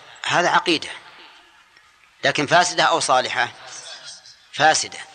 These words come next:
لأنها غير مطابقة للواقع. اعتقاد أهل التحريف أن الاستواء بمعنى الاستيلاء عقيدة، لكنها صحيحة أو فاسدة؟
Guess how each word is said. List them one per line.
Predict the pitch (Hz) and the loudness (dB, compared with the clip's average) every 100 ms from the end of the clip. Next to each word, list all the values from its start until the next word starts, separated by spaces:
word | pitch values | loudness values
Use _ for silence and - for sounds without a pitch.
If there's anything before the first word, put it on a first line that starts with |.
| - 123 | -10 -2
لأنها | 131 143 | 0 2
غير | 156 160 | 2 2
مطابقة | 143 156 143 131 | 2 2 0 -2
للواقع. | 120 120 107 - - - - - - _ - - - - - 131 | -4 -4 -6 -8 -20 -20 -20 -20 -20 _ -20 -20 -20 -20 -4 -2
اعتقاد | 135 147 147 185 180 151 156 - | 0 -2 4 6 6 4 -4 -2
أهل | 143 135 | -4 -4
التحريف | 123 - 120 147 156 117 - - | -8 -10 -6 -2 -2 -2 -10 -10
أن | 135 135 | -4 -2
الاستواء | 135 131 - 151 143 120 | -2 -2 -2 0 2 2
بمعنى | 131 143 131 | 0 -2 -2
الاستيلاء | 123 - 143 135 147 - - - - - - - _ _ - - _ _ _ - - _ _ _ _ _ _ | -6 -6 -2 0 -2 -4 -18 -20 -20 -20 -20 -20 _ _ -20 -20 _ _ _ -20 -20 _ _ _ _ _ _
عقيدة، | 135 156 160 147 - - - - - - - - _ - | 2 4 2 0 -4 -16 -20 -20 -20 -20 -20 -20 _ -2
لكنها | 143 156 156 147 | 0 0 2 2
صحيحة | 143 147 185 151 | 2 0 2 4
أو | 156 | 2
فاسدة؟ | 131 123 120 123 | 2 0 0 -2